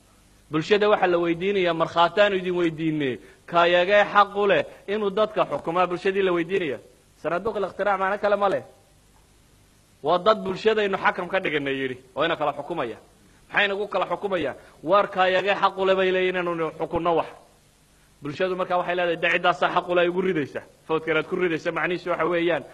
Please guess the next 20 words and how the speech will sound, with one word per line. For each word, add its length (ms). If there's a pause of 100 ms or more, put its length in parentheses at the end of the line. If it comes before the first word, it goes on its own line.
(340)
"Waa 200
xaq 180
u 100
leh 120 (260)
inaad 260
xukunto." 400 (220)
Waa 160
shahaada. 640 (920)
Shahaadaduna, 680 (760)
dee 80
Islaamka 480
meel 260
bay 120
ka 100
joogtaa 400
aad 80
u 40
khatara. 420 (420)
Shahaadatu 600
zuur, 300